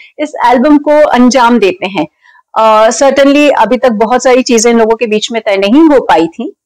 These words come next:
जब तक मेरी बात हुई थी, तो अंजलि ने मुझे बताया कि, अ, किस तरीके का होगा, romantic होगा या नहीं होगा, कुछ तय नहीं है अभी, लेकिन जब भी टाइम मिलेगा तो मेरा पहला काम है कि पवन के साथ मिलकर,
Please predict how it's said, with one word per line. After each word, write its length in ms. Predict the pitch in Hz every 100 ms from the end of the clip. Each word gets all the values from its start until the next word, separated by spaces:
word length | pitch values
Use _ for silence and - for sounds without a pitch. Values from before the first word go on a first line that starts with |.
| _
जब 80 | - -
तक 100 | 208
मेरी 160 | 208 196
बात 200 | 185 160
हुई 140 | -
थी, 200 | 180 294 - _ _ -
तो 60 |
अंजलि 260 | 202 196 202
ने 60 | 202
मुझे 180 | 190
बताया 320 | 185 175 165 262
कि, 320 | 269 240 233
अ, 480 | 202 190 180 175 170 170 _ _ -
किस 220 | 277 269
तरीके 340 | 226 208 277
का 140 | 277 294
होगा, 680 | 262 285 262 277 285 285 269
romantic 440 | 202 196 190 254 -
होगा 180 | 269 269
या 120 | 285
नहीं 260 | 269 277
होगा, 240 | 285 277 302
कुछ 240 | 311 311
तय 140 | - 294
नहीं 340 | 277 294 320
है 100 | 254
अभी, 200 | 208 285 403 _ _ _
लेकिन 280 | 277 294 285
जब 140 | 285 254
भी 160 | 359
टाइम 440 | 370 _ 339 359 392
मिलेगा 420 | 349 302 294 320
तो 140 | 330
मेरा 300 | 302 294 359
पहला 340 | 370 370 320 302
काम 300 | 294 285 320
है 100 | 359
कि 140 | 269
पवन 280 | 262 254 254
के 120 | 262
साथ 200 | 269 262 254
मिलकर, 500 | 220 220 233 226 208